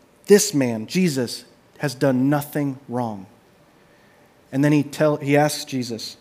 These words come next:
"Jesus, remember me when you come into your kingdom." And Jesus answers him, "Truly I tell you, today you will be with me in paradise."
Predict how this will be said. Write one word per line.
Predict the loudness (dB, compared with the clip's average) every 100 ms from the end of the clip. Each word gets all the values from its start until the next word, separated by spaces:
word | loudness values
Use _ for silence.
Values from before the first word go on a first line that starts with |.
| _
"Jesus, | -2 -2 0 -2 -2 -14 -20 _ _ _ _ _
remember | 0 2 4 4 4 4
me | 4 4 2 0
when | -2 0
you | -2
come | -2 -2 -2 -6 -4
into | -4 -2 -4
your | -6
kingdom." | -6 -6 -6 -6 -10 -8
And | -8
Jesus | -2 -2 -2 -4
answers | -2 -2 -4 -10 -10
him, | -16 -18 _ _ _ _ _ -20 _ _ _ _
"Truly | -6 0 2 2
I | 2
tell | 0 -4 -6
you, | -8 -12 -16 _ _ _ -8
today | -2 2 4 2 -4 -18 _ _ _ _ _ _ -8
you | 0 2
will | 0
be | -2 -4
with | -2 -2 -2 -4
me | -4 -4 -8 -14 -20 _ _ _
in | -12
paradise." | -10 -10 -10 -14 -18 -18 -18